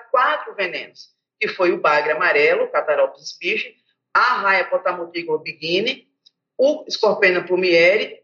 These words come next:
e o Thalassophilina terere. Ou seja, um representante de cada espécie e os peixes que mais causam acidentes no Brasil. E verificando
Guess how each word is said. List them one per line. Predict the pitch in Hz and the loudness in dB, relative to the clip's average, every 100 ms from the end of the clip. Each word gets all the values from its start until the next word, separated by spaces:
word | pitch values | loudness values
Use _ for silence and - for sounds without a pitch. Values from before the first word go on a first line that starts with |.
| - | -4
e | 269 | -2
o | - | 0
Thalassophilina | 240 320 - 233 - 202 208 | 0 2 0 -2 -4 -6 -4
terere. | 202 240 - - - | 0 2 2 0 0
Ou | |
seja, | - - 226 - | 2 2 2 -4
um | 320 | 0
representante | 349 320 269 247 240 220 - 262 302 - | 2 4 4 2 0 -6 -6 -2 -2 -4
de | 214 | -4
cada | 190 - | -2 -2
espécie | - - 185 247 - - _ _ | -4 2 2 2 -4 -16 _ _
e | - | -2
os | 294 - | -2 -2
peixes | - 254 285 269 - | 2 2 2 -4 -14
que | 277 247 | -18 -8
mais | 240 240 330 - - | -2 0 0 -4 -4
causam | 226 233 240 | 0 2 0
acidentes | 240 247 - 180 - | -6 -12 -6 -6 -6
no | - | -4
Brasil. | 226 233 - - _ _ _ _ _ | -2 -2 -6 -14 _ _ _ _ _
E | 302 | 2
verificando | 339 311 302 269 262 294 294 | 4 2 0 -2 0 0 -4